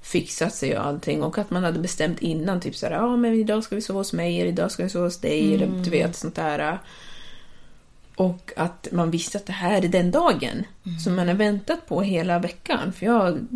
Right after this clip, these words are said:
Speaker 1: jag är vänt-, på måndag, då ville jag att det skulle bli fredag.
Speaker 2: Precis.
Speaker 1: Så du bara stannar kvar.
Speaker 2: Ja, men, ja, det är så, nu ska du ha kul, så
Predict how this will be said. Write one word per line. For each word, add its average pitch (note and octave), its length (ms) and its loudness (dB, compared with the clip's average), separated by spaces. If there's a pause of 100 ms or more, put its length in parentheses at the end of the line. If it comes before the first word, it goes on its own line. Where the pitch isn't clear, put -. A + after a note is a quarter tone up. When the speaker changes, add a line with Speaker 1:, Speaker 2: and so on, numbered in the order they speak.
(300)
Speaker 1:
jag F#3+ 180 4
är F#3 60 2
vänt-, D#3 420 0
på - 100 -2
måndag, F#3 400 2
då D#3+ 120 0
ville D3+ 200 2
jag C#3 200 2
att - 80 -4
det - 60 -10
skulle - 160 -6
bli F3+ 80 -4
fredag. - 420 -2 (100)
Speaker 2:
Precis. - 580 -8 (240)
Speaker 1:
Så - 160 -8
du G#3 320 2
bara G#3 200 -2
stannar F#3 200 -4
kvar. F#3 260 -2 (220)
Speaker 2:
Ja, G#3 220 2
men, G#3 220 2 (100)
ja, G#3 500 -2 (100)
det A3+ 120 2
är A3 40 2
så, G#3+ 100 0
nu A3+ 540 2 (300)
ska - 300 -4
du A3 100 0
ha F#3 180 -4
kul, D4 420 0
så - 160 -6